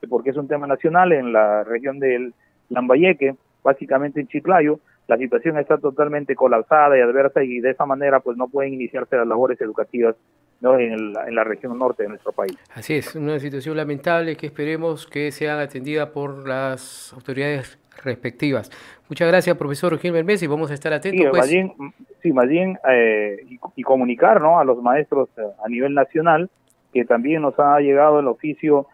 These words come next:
Speaker 1: eh, de diged, ¿no? el, el dos mil ciento diez de dos mil veintitrés, ¿no? dirigido al compañero Lucio Castro, en la que, eh, nosotros pe-,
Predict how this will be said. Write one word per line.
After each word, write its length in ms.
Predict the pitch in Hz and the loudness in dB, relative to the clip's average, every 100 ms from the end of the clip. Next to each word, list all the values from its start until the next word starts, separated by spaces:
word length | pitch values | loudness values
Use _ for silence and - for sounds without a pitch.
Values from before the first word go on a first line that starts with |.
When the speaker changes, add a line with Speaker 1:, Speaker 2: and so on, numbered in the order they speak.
| _ _ - | _ _ -2
Speaker 1:
eh, 460 | 113 107 101 104 | 0 2 0 -2
de 180 | 117 120 | -2 -2
diged, 360 | 117 113 165 156 - | -2 2 2 2 -4
¿no? 200 | 139 143 | -4 -4
el, 380 | 127 110 107 107 | -4 -6 -8 -8
el 500 | 113 110 107 104 123 | -6 -6 -10 -14 -4
dos 200 | 123 - | -2 -2
mil 280 | 151 160 147 | -4 -6 -6
ciento 360 | 165 156 160 | -6 -4 0
diez 260 | 165 180 147 | 2 0 -2
de 80 | 120 | -4
dos 180 | 110 120 | -4 -4
mil 180 | 147 139 | -4 -2
veintitrés, 520 | 135 156 160 170 160 _ _ _ _ 117 | -2 -2 2 2 2 _ _ _ _ -10
¿no? 140 | 135 | -6
dirigido 600 | 131 120 151 151 139 123 | -6 -6 0 4 4 2
al 280 | 117 107 107 | 0 -2 -6
compañero 440 | - 113 117 135 | -6 -4 -2 -2
Lucio 300 | 135 135 156 | -2 -2 -2
Castro, 400 | 147 156 - 156 - _ _ - | 2 0 0 -4 -6 _ _ -2
en 140 | 123 | 2
la 160 | 123 120 | 2 2
que, 480 | 135 135 139 127 | 2 4 4 0
eh, 40 | 117 | 0
nosotros 400 | 117 160 151 143 | 0 0 0 -2
pe-, 180 | 139 127 | -2 -4